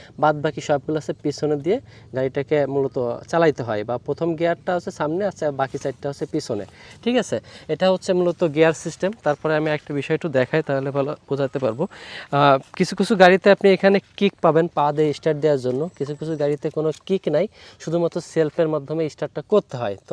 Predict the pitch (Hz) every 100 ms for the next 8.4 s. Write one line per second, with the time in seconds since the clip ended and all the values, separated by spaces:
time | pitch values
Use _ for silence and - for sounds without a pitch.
0 | 135 147 156 156 160 156 151 170 190 151
1 | 151 151 160 151 160 147 147 156 156 151
2 | 143 151 160 160 170 190 147 143 147 151
3 | 147 - 180 - 143 131 139 190 - -
4 | - 151 147 160 160 - 156 160 - 165
5 | - 165 - 120 135 131 139 143 151 147
6 | - 208 - - - 170 170 185 170 170
7 | 160 202 - 170 143 123 107 110 123 -
8 | 160 160 165